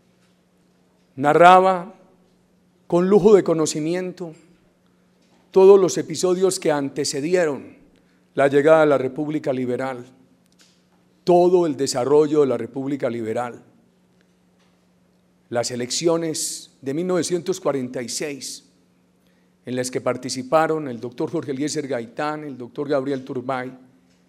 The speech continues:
y las ganó el doctor Ospina Pérez. La violencia partidista, la dictadura, el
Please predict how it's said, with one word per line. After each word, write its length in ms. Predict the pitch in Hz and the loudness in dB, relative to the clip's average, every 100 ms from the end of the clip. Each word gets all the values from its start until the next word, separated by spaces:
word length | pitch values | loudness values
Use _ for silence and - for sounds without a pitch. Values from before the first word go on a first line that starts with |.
| _ _ _ _ _ | _ _ _ _ _
y 100 | 123 | -6
las 200 | 120 110 | -4 -4
ganó 580 | 117 117 127 131 131 - _ | -6 -6 -4 -6 -10 -18 _
el 120 | 117 | -12
doctor 300 | 107 107 127 | -12 -10 -8
Ospina 440 | 127 - 131 123 127 | -8 -8 -10 -10 -12
Pérez. 560 | 131 117 - - - _ _ _ _ _ _ _ _ _ _ _ _ _ | -14 -12 -12 -12 -16 _ _ _ _ _ _ _ _ _ _ _ _ _
La 160 | 123 123 | -4 -2
violencia 560 | 113 131 143 143 135 | 0 -4 -4 -6 -8
partidista, 760 | 131 120 127 143 143 - - - _ _ _ _ _ _ | -8 -10 -10 -10 -10 -12 -16 -20 _ _ _ _ _ _
la 140 | 110 | -8
dictadura, 560 | 110 104 - 117 135 - - _ _ _ _ _ _ _ _ _ _ _ _ _ | -8 -10 -10 -8 -8 -10 -18 _ _ _ _ _ _ _ _ _ _ _ _ _
el 560 | - 135 143 143 - | -4 -2 -2 -4 -10